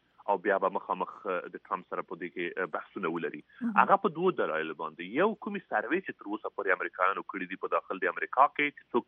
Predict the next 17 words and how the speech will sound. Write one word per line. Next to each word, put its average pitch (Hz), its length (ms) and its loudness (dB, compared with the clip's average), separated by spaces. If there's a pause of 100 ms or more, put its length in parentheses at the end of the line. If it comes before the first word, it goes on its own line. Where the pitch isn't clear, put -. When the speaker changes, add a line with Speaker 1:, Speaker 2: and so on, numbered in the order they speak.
(100)
Speaker 1:
چا 160 120 8
ته 113 120 -4
رایې 87 220 0
ورکوي، 82 380 -10
آیا 107 140 0
دیموکراتانو 92 640 -4
ته 156 140 -2
رایې 160 180 4
ورکوي 160 320 -4
که 160 180 0 (340)
جمهوري 123 200 -2
غوښتونکو 127 420 -6
ته 80 120 -10
رایې 78 200 -12
ورکوي، - 480 -10
یو 160 120 10
د 135 60 2